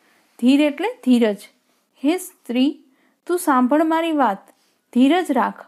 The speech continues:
પ્રભુના ચરણમાં તારું મન તું સોંપી દે, તો તારી જે કંઈ પણ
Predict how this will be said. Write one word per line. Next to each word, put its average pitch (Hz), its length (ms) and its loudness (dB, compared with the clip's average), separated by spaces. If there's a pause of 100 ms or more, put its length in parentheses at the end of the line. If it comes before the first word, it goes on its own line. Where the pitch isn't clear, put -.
(160)
પ્રભુના 269 460 2
ચરણમાં 247 520 -2
તારું 247 360 0
મન 262 400 -2
તું 339 140 -6
સોંપી 262 400 -2
દે, 202 260 -6 (480)
તો 339 140 -2
તારી 277 380 0
જે 277 340 0
કંઈ 381 240 -6
પણ 262 300 -4